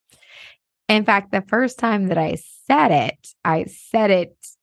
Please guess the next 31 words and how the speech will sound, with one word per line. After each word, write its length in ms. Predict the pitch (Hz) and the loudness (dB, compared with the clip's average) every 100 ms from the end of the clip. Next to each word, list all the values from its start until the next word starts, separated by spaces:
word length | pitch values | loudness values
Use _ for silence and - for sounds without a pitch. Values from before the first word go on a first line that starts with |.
| _ | _
it 240 | 170 170 - | -4 -4 -4
just 340 | 175 160 - | -4 -4 -4
slipped 280 | 254 233 - | -2 -2 2
out 160 | 196 185 | 2 2
of 80 | |
my 160 | 175 175 | 0 0
mouth, 320 | 175 180 175 - | 2 2 0 0
and 160 | 170 | 0
it 140 | 170 - | 0 -2
wasn't 540 | 180 220 311 247 180 | 2 2 2 0 0
an 80 | 165 | -2
option. 580 | 180 175 - - - 165 | 0 0 -4 -10 -6 -6
It 100 | - | -4
was 200 | 180 190 | -4 -2
a, 100 | 180 | -4
"What 320 | 175 226 247 | -2 -2 0
do 80 | 208 | 0
you 160 | 180 | 0
want 260 | 180 294 294 | 0 -2 0
me 100 | 233 | 0
to 80 | 180 | 2
do? 220 | 160 160 | 0 0
This? 480 | 160 196 359 339 - | 0 2 2 0 -2
I 140 | 302 | -2
can't 300 | - 208 175 | -4 -6 -6
do 200 | 180 170 | -6 -4
this." 400 | 180 277 330 - _ _ _ _ _ _ _ _ _ _ _ _ _ _ _ _ _ _ _ | 0 0 -2 -8 _ _ _ _ _ _ _ _ _ _ _ _ _ _ _ _ _ _ _
I 300 | 196 233 277 | 0 2 0
did 260 | 262 285 311 | 0 -2 -2
the 140 | 294 | -4
thing 680 | - 233 175 160 - 196 | 0 0 0 -2 -8 -12